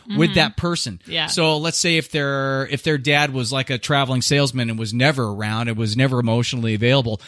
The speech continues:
Speaker 1: they'll find somebody who's really never around and never emotionally
Speaker 2: Crazy,
Speaker 1: available.
Speaker 2: right?
Speaker 1: Yeah. Well, and it's, and it's like, the, and if you ask them logically, yeah, like a girlfriend, you ask a girlfriend logically,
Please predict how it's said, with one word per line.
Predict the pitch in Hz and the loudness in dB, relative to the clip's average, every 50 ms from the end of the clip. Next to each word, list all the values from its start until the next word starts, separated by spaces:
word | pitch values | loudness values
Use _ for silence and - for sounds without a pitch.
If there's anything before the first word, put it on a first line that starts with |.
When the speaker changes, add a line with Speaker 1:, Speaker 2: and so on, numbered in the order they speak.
| - - _ - | -20 -20 _ -4
Speaker 1:
they'll | 110 120 156 254 302 | 0 4 4 4 4
find | - - 214 247 320 339 - | 2 0 0 2 2 0 0
somebody | - 147 117 110 95 90 92 95 - _ _ _ - | -2 -4 -4 -4 -6 -10 -12 -14 -18 _ _ _ -2
who's | - 202 214 190 143 | 2 2 2 4 4
really | 143 175 262 302 214 151 143 143 - _ _ | 2 2 2 2 2 2 0 0 -2 _ _
never | 117 123 156 202 254 262 | 0 0 2 2 2 2
around | 165 123 107 95 90 107 151 - - - _ _ | 2 2 0 0 -2 -4 -6 -6 -8 -16 _ _
and | - 196 180 | -6 -2 0
never | 170 160 143 160 165 | 0 0 2 2 0
emotionally | 135 117 107 110 - - 139 139 156 | 0 2 0 0 -2 -4 -4 -2 2
Speaker 2:
Crazy, | 175 233 277 | 4 4 6
Speaker 1:
available. | 240 - - - 92 - 156 151 156 | 6 4 2 0 -2 -6 -8 -8 -6
Speaker 2:
right? | 156 165 180 208 240 262 | -6 -4 -4 -2 0 0
Speaker 1:
Yeah. | 220 262 311 247 151 | 2 2 2 2 0
Well, | 175 196 202 185 | 0 0 0 0
and | 175 202 202 208 214 | 0 0 0 0 0
it's, | 226 208 - | -2 -2 -2
and | - 208 208 220 | -2 0 0 0
it's | 208 - - | 0 0 0
like, | 226 214 - | -2 -2 -2
the, | 214 - - | -4 -4 -2
and | 196 190 185 - - | -2 -2 -2 -6 -12
if | - 101 165 170 - 175 | -8 -4 -4 -4 0 0
you | 170 175 | 2 4
ask | 214 294 - - - | 4 2 2 0 0
them | 240 202 175 165 160 - _ | 0 0 0 -2 -4 -8 _
logically, | - 131 139 165 202 262 - - 175 - - - 98 85 92 127 147 - _ _ _ _ _ _ _ _ _ _ _ - | -6 -4 -2 0 0 0 0 0 -2 -4 -4 -8 -12 -10 -10 -10 -10 -14 _ _ _ _ _ _ _ _ _ _ _ 0
yeah, | 156 175 180 180 170 | 2 2 2 2 2
like | 180 175 - | 0 -2 -2
a | 180 143 | -2 0
girlfriend, | 165 185 196 - - 120 113 120 | 0 0 0 0 0 -2 -2 0
you | 135 | 0
ask | 143 - - | 0 -2 -4
a | 135 | -4
girlfriend | 120 143 135 135 147 131 | -2 -2 0 0 2 2
logically, | 131 135 147 139 135 113 107 95 | 2 2 2 0 -4 -6 -8 -10